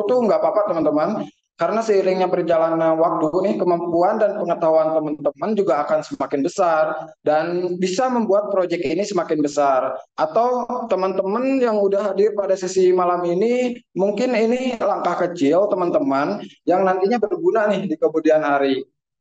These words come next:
Nah, karena konsisten dalam melakukan sesuatu, mungkin akan terasa sangat jenuh ya teman-teman. Tetapi percayalah, semua hal yang besar itu dimulai dari hal yang kecil.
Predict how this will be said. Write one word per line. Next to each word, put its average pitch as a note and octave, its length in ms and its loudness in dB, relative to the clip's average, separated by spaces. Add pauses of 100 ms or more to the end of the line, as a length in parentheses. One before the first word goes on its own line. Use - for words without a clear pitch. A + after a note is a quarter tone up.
(160)
Nah, D#3+ 80 2
karena F3 560 0
konsisten F3+ 800 0
dalam F#3 320 2
melakukan E3+ 420 0
sesuatu, G3 880 0
mungkin F#3+ 400 -2
akan F#3 240 0
terasa D#3 320 0
sangat C#3+ 400 0
jenuh E3+ 260 2 (220)
ya D3 240 2
teman-teman. C3+ 500 -2 (460)
Tetapi F3+ 480 2
percayalah, F3 640 2
semua E3 400 2
hal D#3 160 4
yang D#3 80 2
besar D3+ 240 2
itu G3+ 640 4
dimulai D#3+ 400 4
dari D3 240 2
hal C3 240 4
yang B2+ 260 0
kecil. A#2 540 -2